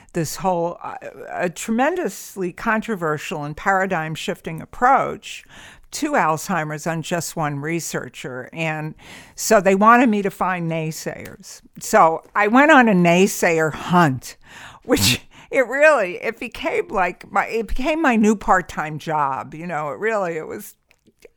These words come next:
almost hilarious if it wasn't, you know, my head was ready to explode.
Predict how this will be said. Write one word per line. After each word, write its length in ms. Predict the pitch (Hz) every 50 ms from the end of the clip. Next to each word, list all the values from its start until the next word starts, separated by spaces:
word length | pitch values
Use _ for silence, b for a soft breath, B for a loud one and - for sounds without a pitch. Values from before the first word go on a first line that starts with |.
| -
almost 420 | 220 233 277 302 247 220 190 - -
hilarious 720 | 233 175 151 170 185 185 165 165 151 120 82 170 - -
if 140 | 175 170 -
it 100 | - -
wasn't, 480 | - - 196 190 190 175 - - _ -
you 100 | - 170
know, 120 | 165 151
my 200 | 151 147 147 165
head 280 | 165 - - 233 214 -
was 180 | - - -
ready 260 | 180 156 151 151 156 170
to 120 | - -
explode. 640 | - 185 - - - - - - - 92 - -